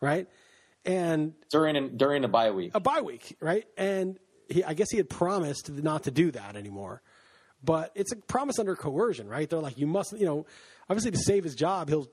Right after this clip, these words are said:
Speaker 1: say, "Okay, I won't do this or that." But, dude, he's an, he's not just a monk, you know? He's a, he's a twenty-two-year-old dude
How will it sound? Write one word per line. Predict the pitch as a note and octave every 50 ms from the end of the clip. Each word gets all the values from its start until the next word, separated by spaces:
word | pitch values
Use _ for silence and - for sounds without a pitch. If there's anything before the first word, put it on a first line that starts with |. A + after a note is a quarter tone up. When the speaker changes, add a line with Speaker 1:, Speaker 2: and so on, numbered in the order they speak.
| _ _
Speaker 1:
say, | - - F3 F3 D#3
"Okay, | D3 D#3 - - F#3 F#3+ F3+ E3
I | D#3
won't | D3+ D#3 E3+ F3 E3
do | - D#3+ D#3
this | D#3 F3 D#3 -
or | D#3+
that." | F3+ G3 F3+ E3+
But, | - - - - - - _ _ _ _ _ _ _ _ _
dude, | - D4 B3+ E3
he's | - G#3 G3 G#3+
an, | B3+ B3+ - - - -
he's | - - - F#3+ G#3+ G#3
not | C#4+ D4 D4 A#3+
just | G#3+ - -
a | D3
monk, | C#3 C3 C#3 F3 G#3 D#3+ - - - - _ _
you | - C#3
know? | D3 D#3
He's | D#3 E3+ E3+ E3
a, | E3+
he's | - D3+ E3 D3+ E3
a | D3+
twenty-two-year-old | C#3 - - - G3+ G#3 F#3+ - G3+ G3+ F#3 F3+ F3 E3 D#3 C3+
dude | C3+ F3 G3+ F3+ D3 C#3+ C#3 D3